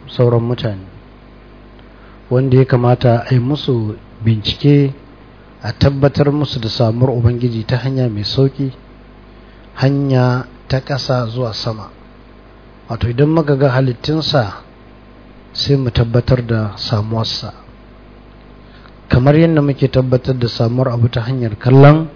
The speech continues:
sawu, sawunsa, kamar ko hasken rana da yake nuna akwai rana, ko sawun mota da yake nuna mota ta wuce,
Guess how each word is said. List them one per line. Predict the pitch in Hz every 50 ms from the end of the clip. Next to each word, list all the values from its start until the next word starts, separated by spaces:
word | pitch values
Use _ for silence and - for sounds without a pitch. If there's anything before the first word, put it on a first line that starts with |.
| - - - - - - - - - - - - - -
sawu, | - - - - 147 135 131 131 131 127 123 123 - - - - - - - - - - - - - - - - - - - - - - - - - - - - - - - - - -
sawunsa, | - - 135 127 131 131 135 135 123 - - 117 95 90 90
kamar | - - 113 117 123 127 123 120 123 - - -
ko | - 135 127
hasken | 120 107 131 131 - - - - 147 131
rana | 131 139 135 135 139 135 131 127 123 135 139 113
da | 117
yake | 120 - - 127
nuna | 123 123 110 107
akwai | - - 127
rana, | 131 135 139 135 135 135 135 135 127 - - - - - - - - - - - - - - - - - - - - - - - -
ko | - 107 110
sawun | 135 - - 135 131 139 139 143 143 143 143
mota | 139 139 - 135 131 131
da | 127 127
yake | 123 - 135 131
nuna | 127 123 117
mota | 113 117 117 110 - 117 107
ta | - - 113 123 139
wuce, | 143 143 143 - - 135 131 127